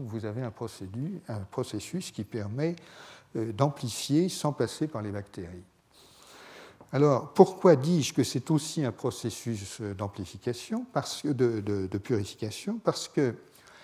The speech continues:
si vous prenez tout le génome de l'homme, bon, euh, trois milliards de paires de bras, trois virgule trois milliards de paires de bras, mais là-dedans, euh, vous savez qu'évidemment, maintenant, on connaît la séquence de,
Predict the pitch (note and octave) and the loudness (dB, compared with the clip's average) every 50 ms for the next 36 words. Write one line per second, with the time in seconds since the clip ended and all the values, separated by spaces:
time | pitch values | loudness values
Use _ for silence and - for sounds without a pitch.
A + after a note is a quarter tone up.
0 | - - - - _ - - F#3+ G#3 F#3+ - - F3 F3+ F3 F3 - F#3+ F3 C3+ | -20 -20 -20 -20 _ -6 -2 -2 -2 -2 -2 -2 0 0 0 0 0 0 0 2
1 | D3+ D3+ D3 C#3+ B2+ A#2 A#2+ A#2 G#2+ G2+ F2+ F2+ - - _ _ _ - _ _ | 2 2 2 0 0 2 0 0 0 0 -4 -6 -14 -20 _ _ _ -20 _ _
2 | _ _ _ _ - A2 G2 G2+ F#2 F2 - _ _ _ _ _ _ A#3 D#3 G#2+ | _ _ _ _ -14 -10 -8 -8 -10 -10 -16 _ _ _ _ _ _ -16 -14 -12
3 | G2+ G#2 G2 F#2 F#2+ - - C#3+ C#3 C3 B2 A#2 A#2+ C3+ C#3 C3 A2+ G#2 - - | -12 -12 -12 -12 -14 -4 -4 -2 -2 0 -2 -2 0 0 0 0 0 -2 -4 -4
4 | A2 G#2 G2+ G2 G2 F2+ E2+ F2 F2+ - - B2 A#2 G#2+ G#2 G2+ - - C3+ A2+ | -4 -4 -4 -4 -6 -8 -8 -10 -10 -2 -2 0 0 0 -4 -6 -6 -6 -6 -4
5 | G2+ G2+ A2 G#2+ G#2 F#2+ F2+ - G2 F2+ F2 F2 F2+ F2+ - _ _ _ - A#2+ | -4 -8 -8 -8 -10 -10 -12 -12 -12 -12 -12 -12 -14 -16 -20 _ _ _ 0 2
6 | B2+ G#2 - - - C3 C3+ D#3+ D#3 D3+ D#3 E3 G3 G#3+ B3 C4+ - - - - | 2 2 2 -4 4 6 6 6 6 4 4 6 6 8 8 4 2 -4 -14 -20
7 | - - - - - - - - - - _ _ _ - A#2+ A#2 A#2+ A#2 G#2+ G#2 | -20 -20 -20 -20 -20 -20 -20 -20 -20 -20 _ _ _ -2 -2 0 2 0 0 -2
8 | G#2+ G#2+ A2 - - G#2 C3+ C3 - - - _ - - A2 G2+ F2 G2 G#2 A2+ | -2 -6 -8 -6 -2 -2 -2 -2 -4 -14 -20 _ -18 -12 -10 -8 -6 -4 -2 -2
9 | D3 D#3 A2 G2+ G#2 G#2 - C#3 A2+ - A2+ A2+ A#2+ A2 - - A2+ G2+ - D3+ | 0 0 -2 -2 -4 -4 -4 -4 -2 -2 -2 0 0 -2 -2 -4 -6 -4 -4 -4
10 | D3+ C#3 G2+ G#2+ G2+ | -4 -4 -2 -4 -6